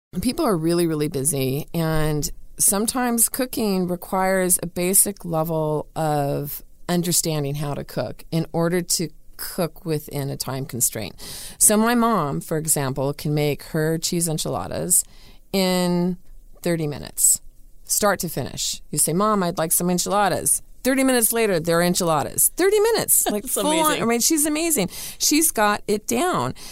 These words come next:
Speaker 1: But the only reason she can do it that fast is she's made them hundreds of times. And so she knows exactly what to do and how to coordinate that. And so I think that can be challenging for people. If you haven't cooked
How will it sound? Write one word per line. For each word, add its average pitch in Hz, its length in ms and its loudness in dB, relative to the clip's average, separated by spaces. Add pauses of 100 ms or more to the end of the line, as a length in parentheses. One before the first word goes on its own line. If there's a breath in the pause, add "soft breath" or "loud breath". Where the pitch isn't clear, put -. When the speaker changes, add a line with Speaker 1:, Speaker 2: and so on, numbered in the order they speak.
(140)
Speaker 1:
But 226 160 0
the 240 100 0
only 269 300 0
reason 254 300 0
she 220 180 0
can 220 140 -2
do 254 160 -2
it - 100 -2
that 170 180 0
fast 165 440 0
is - 80 0
she's 180 160 -2
made 185 220 0
them 165 120 -2
hundreds 196 420 0
of 208 80 -8
times. - 460 -2
And 180 160 0
so 175 380 4
she 202 180 0
knows 185 400 2
exactly 185 720 0
what 156 380 -4
to 185 120 -2
do 165 300 0
and 156 100 -2
how 151 160 -2
to 147 180 -2 (440 loud breath)
coordinate 160 500 0
that. 135 320 2
And 156 180 2
so 175 220 2
I 180 80 0
think 233 220 -4
that 247 180 -4
can 320 160 0
be 220 280 2 (100)
challenging 214 500 2
for 175 160 -2
people. 160 640 -2
If 165 180 -6
you 185 120 -2
haven't 190 420 -2
cooked - 320 -8